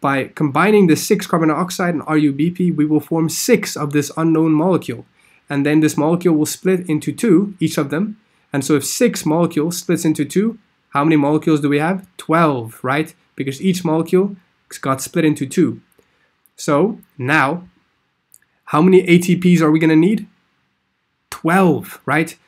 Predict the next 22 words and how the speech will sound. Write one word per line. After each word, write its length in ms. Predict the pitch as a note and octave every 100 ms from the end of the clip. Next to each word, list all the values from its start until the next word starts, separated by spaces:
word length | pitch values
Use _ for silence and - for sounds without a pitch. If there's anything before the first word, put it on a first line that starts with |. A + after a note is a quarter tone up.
| _
Because 280 | D3 D3 C#3
each 240 | G3 F3+ -
car 320 | G3 C#3 D#3
or 160 | D#3
each 240 | C#3 F3+ E3+
molecule 440 | D3+ F#3 F3 D#3
is 120 | C#3+
gonna 180 | C3+ C#3
get 220 | C#3 C3+
donated 500 | C3 D3 D#3 D3 D3 -
one 300 | B2 C#3+ D#3
A 140 | D#3
T 200 | D3+ D3+
P. 320 | C#3 F#3 C3+ - _ _ _ _ _
Okay, 160 | - C#3+
one 280 | C3+ D3 E3+
A 120 | E3
T 160 | E3 D#3
P 140 | D#3+
will 100 | C#3+
get 200 | C3+ C3
donated. 480 | E3 D#3 A#2+ A2